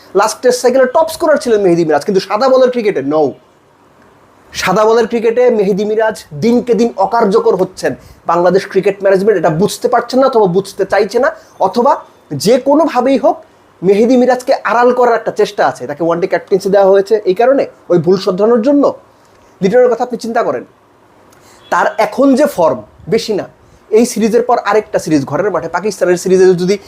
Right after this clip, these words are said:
লিটনের এই ফর্ম থাকে, তার ক্যাপ্টেন্সি থাকবে বলে আপনার মনে হয়, রাখা উচিত বলে আপনার মনে হয়, ক্যাপ্টেন্সি কাকে দিবেন? আপনারা তো লিট-, এ, শান্তকে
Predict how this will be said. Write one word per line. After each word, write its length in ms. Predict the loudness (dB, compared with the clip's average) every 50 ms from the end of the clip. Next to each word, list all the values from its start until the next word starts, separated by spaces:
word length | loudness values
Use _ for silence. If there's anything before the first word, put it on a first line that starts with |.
| -20 -20 -14 -6 -2
লিটনের 300 | 0 2 2 2 2 2
এই 280 | 2 2 2 2 2 0 -2
ফর্ম 180 | -2 -2 -2 -2
থাকে, 300 | -4 -6 -6 -6 -6 -8 -10 _ _ -8
তার 100 | -6 -6
ক্যাপ্টেন্সি 400 | -4 -6 -6 -4 -6 -4 -4 -4
থাকবে 300 | -6 -6 -2 2 2 4
বলে 140 | 4 2
আপনার 180 | 2 0 -2 -2
মনে 180 | 0 0 2 2
হয়, 120 | 2 2
রাখা 200 | 0 0 0 -2
উচিত 200 | -2 -2 -2 -4
বলে 180 | -2 -2 0 0
আপনার 200 | 0 -2 -2 0
মনে 160 | 0 0 0
হয়, 180 | 0 -2 -6 -8 -10 _ _ _ _ _ _ _ _ _ _ -6
ক্যাপ্টেন্সি 320 | -4 -2 -2 -2 -2 -2
কাকে 220 | -2 -4 -2 -4 -4
দিবেন? 220 | -4 -6 -8 -10 -12 -16 -20 -20 -20 -20 -20 -20 -20 -20 -20 _ _ -20 -20 -20 -20 -20 -20 -20 -20 -20 -20 -20 -20 -20 -20 -20 -20 -12 -8 -8
আপনারা 260 | -6 -4 -2 0 2
তো 60 | 2
লিট-, 200 | 2 2 0 0
এ, 440 | 0 2 2 4 4 4 2 0 -2
শান্তকে 580 | -2 -2 -4 -2 -2 -2 -2 0 0 0 -2